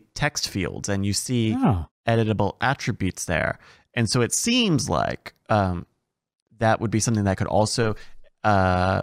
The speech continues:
Speaker 1: uh, work in with this. So you would have just, this is our te-, this is our, uh, Mogert for, uh, an intro. Here's, uh, the field for the title of the episode. Here's the field for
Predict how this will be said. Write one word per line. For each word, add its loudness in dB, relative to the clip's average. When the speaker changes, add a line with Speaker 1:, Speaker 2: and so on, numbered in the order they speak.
Speaker 1:
uh, 0
work -2
in 2
with 0
this. 0
So 0
you -2
would 2
have 2
just, -4
this -4
is 0
our 4
te-, 0
this -4
is -2
our, 2
uh, 2
Mogert 0
for, 2
uh, 0
an -2
intro. -2
Here's, 0
uh, 2
the -2
field 0
for 2
the 0
title -2
of 0
the 0
episode. -2
Here's 0
the -6
field -2
for -2